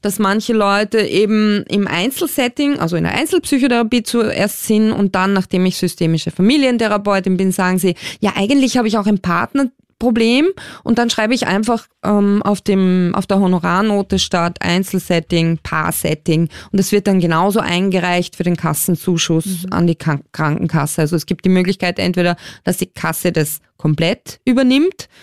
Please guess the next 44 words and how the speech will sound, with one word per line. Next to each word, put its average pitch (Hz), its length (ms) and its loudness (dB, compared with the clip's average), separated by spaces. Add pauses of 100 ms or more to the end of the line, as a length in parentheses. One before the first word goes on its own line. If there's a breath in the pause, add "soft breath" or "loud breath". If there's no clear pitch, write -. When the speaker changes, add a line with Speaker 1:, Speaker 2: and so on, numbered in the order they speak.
(140)
Speaker 1:
muss 180 180 0
man 180 100 2
natürlich 170 380 0
begründen 247 380 -2
mit 180 160 0
Diagnose 233 480 0
und 220 80 2
so 208 100 -2
weiter, 190 360 0 (240 loud breath)
oder 208 320 2
dass 190 260 -2
ein 175 160 0
Kassenzuschuss 170 1080 -2 (460)
Speaker 2:
Okay. 233 60 -10
Speaker 1:
zugeschossen 226 720 2
wird, 240 240 0
eben, 220 260 2
Speaker 2:
Ja. 208 220 -4
Speaker 1:
indem 208 340 2
man 202 100 2
die 208 140 0
Honorarnote 175 720 0
in 170 100 0
den, 165 500 -2
den 156 360 0
Zahlungsbeleg 147 760 -2 (380)
dann 170 160 0
einreicht. 147 600 -2
Also 170 160 0
es 185 140 0
ist - 80 -4
eigentlich 208 460 0
wirklich 208 400 -2
eine 175 400 0
tolle 175 240 2
Situation 180 540 0
in 254 120 2
Österreich, 202 460 -2
ist 202 160 -2
nicht 202 240 0
in 190 160 2
jedem 202 340 2
Bundesland 190 840 0
gleich, 180 540 -2